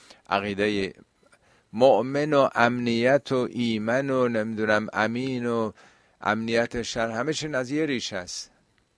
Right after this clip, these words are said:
امن. خدا که مؤمنه یعنی معدن امنیته. اصلاً همه، هر امنیتی از جانب خداست.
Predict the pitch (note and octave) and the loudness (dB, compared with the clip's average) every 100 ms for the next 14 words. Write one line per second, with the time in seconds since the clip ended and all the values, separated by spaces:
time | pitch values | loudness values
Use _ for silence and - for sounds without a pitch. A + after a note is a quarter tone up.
0 | _ B2 D3+ C#3 A#2+ G#2 F#2 _ _ _ | _ 4 4 4 0 -4 -8 _ _ _
1 | _ _ _ _ _ _ _ _ _ - | _ _ _ _ _ _ _ _ _ -2
2 | C#3 C#3 C#3+ D3+ C#3+ C#3 C3+ C#3 C#3+ E3 | 2 2 2 0 2 4 4 2 2 2
3 | D#3 E3 D#3 C3+ C3 D#3 D#3 C3+ B2+ A#2+ | 2 2 2 2 2 2 2 0 -2 -2
4 | B2+ B2 G#2 F2 _ _ _ _ _ _ | -2 -4 -10 -16 _ _ _ _ _ _
5 | - _ _ _ _ _ C3 C3 E3+ E3 | -20 _ _ _ _ _ 2 4 2 0
6 | - - - - C3 D3 B2+ B2+ C3 - | -8 -10 -6 0 0 2 0 2 0 0
7 | C3 C3+ C#3 F3 F3+ C#3 A2 A#2 G#2+ G2+ | -2 0 0 0 2 2 2 -2 -2 -2
8 | G2 - F2+ E2+ D#2+ - | -4 -2 -2 -2 -4 -8